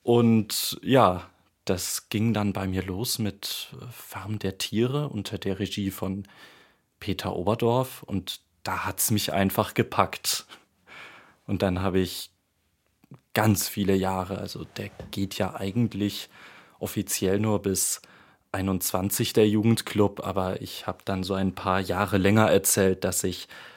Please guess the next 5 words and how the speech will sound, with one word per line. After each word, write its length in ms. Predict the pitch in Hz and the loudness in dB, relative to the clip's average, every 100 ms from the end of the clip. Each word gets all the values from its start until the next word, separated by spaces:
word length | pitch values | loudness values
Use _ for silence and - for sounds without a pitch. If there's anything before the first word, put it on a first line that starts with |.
| - _ | -20 _
einundzwanzig 800 | 107 101 98 - 98 95 98 - | 2 4 4 4 2 4 2 0
wär. 320 | 98 95 98 90 - - - - - | -4 -4 -4 -8 -12 -14 -14 -14 4
<laughs> 240 | 165 - 151 - 156 - _ - - _ _ _ _ _ _ _ _ _ _ _ | 4 6 0 2 0 -2 _ -18 -18 _ _ _ _ _ _ _ _ _ _ _
Die 260 | 101 92 - _ _ - | -10 -10 -10 _ _ -14
Co-Leitung 1000 | - 160 156 92 87 - - 90 98 | 2 4 4 2 -2 -4 -6 -6 -8